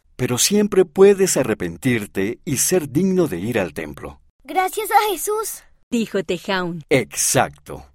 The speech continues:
Speaker 3: Dijo el hermano Williams.
Speaker 1: Entonces tu recomendación para el templo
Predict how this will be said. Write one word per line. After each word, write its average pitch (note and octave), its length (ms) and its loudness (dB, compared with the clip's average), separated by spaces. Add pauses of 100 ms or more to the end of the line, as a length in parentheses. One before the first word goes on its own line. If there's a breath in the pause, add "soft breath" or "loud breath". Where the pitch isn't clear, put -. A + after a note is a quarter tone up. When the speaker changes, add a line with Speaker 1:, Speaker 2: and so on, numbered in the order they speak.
Speaker 3:
Dijo C#4 340 -2
el G3+ 200 -2
hermano F#3+ 480 -4
Williams. D3+ 800 -6
Speaker 1:
Entonces D3 680 0
tu F#3 160 2
recomendación A2+ 880 -4
para F#2 180 -6
el E2+ 120 -16
templo G#2+ 540 -4